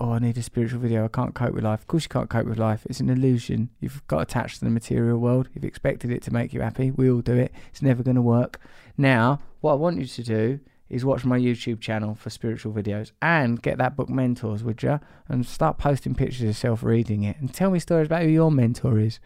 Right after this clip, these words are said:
Come on, buck your ideas up. If you wanna watch Rebirth on Netflix, that's still available. And let me know what you think about this podcast on social media. Twitter is at Rusty Rockets with the hashtag under the skin, or Instagram, True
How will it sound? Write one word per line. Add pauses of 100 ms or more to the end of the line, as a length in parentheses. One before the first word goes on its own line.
(120)
Come
on,
buck
your
ideas
up. (400)
If
you
wanna
watch
Rebirth
on
Netflix,
that's
still
available. (400)
And
let
me
know
what
you
think
about
this
podcast
on
social
media.
Twitter (280)
is
at
Rusty
Rockets
with
the
hashtag
under
the
skin,
or
Instagram,
True